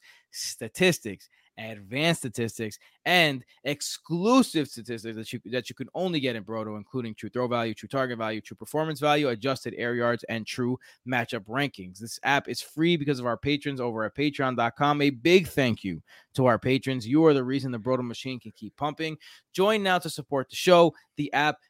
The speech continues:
and join the best community in the freaking world. For as little as three dollars a month, you get a ton of extras, including an extra waiver wire show, access to Broto leagues,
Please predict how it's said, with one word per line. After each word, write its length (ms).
and 260
join 280
the 60
best 380
community 600
in 240
the 80
freaking 520
world. 360
For 160
as 100
little 200
as 140
three 200
dollars 300
a 20
month, 320
you 100
get 160
a 160
ton 280
of 100
extras, 360
including 520
an 100
extra 300
waiver 420
wire 300
show, 320
access 460
to 80
Broto 460
leagues, 300